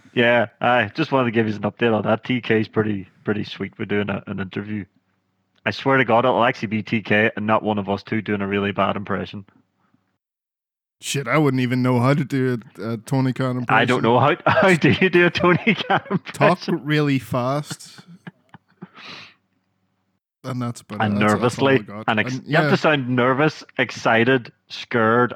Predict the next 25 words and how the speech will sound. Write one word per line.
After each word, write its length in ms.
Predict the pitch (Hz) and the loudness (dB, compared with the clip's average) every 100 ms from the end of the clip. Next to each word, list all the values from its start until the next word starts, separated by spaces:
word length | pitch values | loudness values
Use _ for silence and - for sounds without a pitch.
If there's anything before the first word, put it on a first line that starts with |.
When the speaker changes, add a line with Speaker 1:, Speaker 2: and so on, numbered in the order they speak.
| - - | -6 0
Speaker 1:
and, 400 | 110 107 101 - _ _ 110 | 2 2 -2 -10 _ _ 0
uh, 360 | 107 196 190 - _ | 2 2 -2 -6 _
sort 240 | - 113 | -6 -2
of 120 | 104 95 | -2 -4
hopped 360 | - 113 - | 0 0 0
up 160 | 107 - | -4 -4
on 100 | 104 | -8
sugar 420 | - 104 101 123 - - _ - | -6 -6 -4 -4 -8 -20 _ 0
all 260 | 113 127 | 2 2
at 80 | 131 | 0
the 100 | 120 | -4
same 280 | - 104 98 | -2 -2 0
time. 500 | 101 95 101 69 117 | -2 -2 -4 -10 -16
Speaker 2:
<clears throat> 40 | - _ _ _ _ _ _ _ _ | -20 _ _ _ _ _ _ _ _
Uh, 160 | 101 110 | -14 -10
just, 240 | 113 110 - _ | -10 -12 -16 _
just 220 | 135 120 | -16 -14
drink 240 | - 113 113 | -10 -10 -10
a 20 | |
bunch 260 | 101 107 117 | -10 -10 -12
of 140 | 104 _ _ | -14 _ _
fizzy 400 | - - 113 110 | -18 -10 -8 -8
drinks 400 | 110 107 - - _ _ | -10 -12 -14 -20 _ _
first. 340 | 120 117 _ _ _ _ _ _ _ _ _ _ _ _ _ _ - | -14 -14 _ _ _ _ _ _ _ _ _ _ _ _ _ _ 0
Speaker 1:
Aye. 260 | 104 101 | 2 2